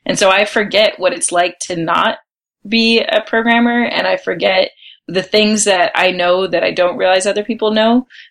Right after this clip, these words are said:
So I'll put out one of those videos, and then I love seeing the questions that come in, 'cause I'll be like,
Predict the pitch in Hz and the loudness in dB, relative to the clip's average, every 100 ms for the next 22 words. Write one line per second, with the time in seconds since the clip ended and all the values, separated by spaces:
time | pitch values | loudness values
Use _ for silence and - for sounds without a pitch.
0 | - 196 185 180 175 180 247 208 196 175 | -4 2 4 4 2 0 0 2 4 2
1 | - 202 196 180 175 - - 208 220 175 | 0 -2 0 0 -2 -4 -4 0 2 2
2 | 170 170 - 180 180 180 170 165 170 _ | 0 -2 -4 -2 0 0 -2 -6 -10 _
3 | - 185 180 196 220 220 - 208 196 180 | -4 -2 -2 2 2 2 -2 -6 -6 -6
4 | 170 170 - 175 - 196 185 170 - 180 | -8 -8 -4 -4 -4 -8 -4 -4 -4 -10
5 | 170 180 226 240 - - 202 202 190 196 | -8 -2 0 -2 -6 -10 -2 0 2 0
6 | 190 | 0